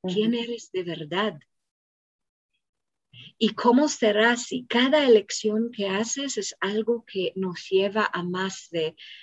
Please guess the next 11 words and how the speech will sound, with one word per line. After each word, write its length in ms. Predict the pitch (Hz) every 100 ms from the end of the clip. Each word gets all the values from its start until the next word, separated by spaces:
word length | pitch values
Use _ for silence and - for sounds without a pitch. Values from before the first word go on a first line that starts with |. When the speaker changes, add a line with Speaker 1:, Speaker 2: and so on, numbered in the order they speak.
| - _ _
Speaker 1:
de 340 | 185 185 170 -
la 240 | 185 196
grandeza 760 | 190 196 180 185 208 226 233
de 60 | 214
unicidad, 840 | 180 180 190 - 165 156 180 170 - _ -
de 100 | 170
posibilidades, 1160 | 190 185 - 175 165 165 165 175 175 165 - -
de 100 | 185
ligereza, 720 | 185 180 165 165 180 - 160 - _ _
de 100 | 180
apertura, 880 | 170 - 180 156 - 208 208 165 151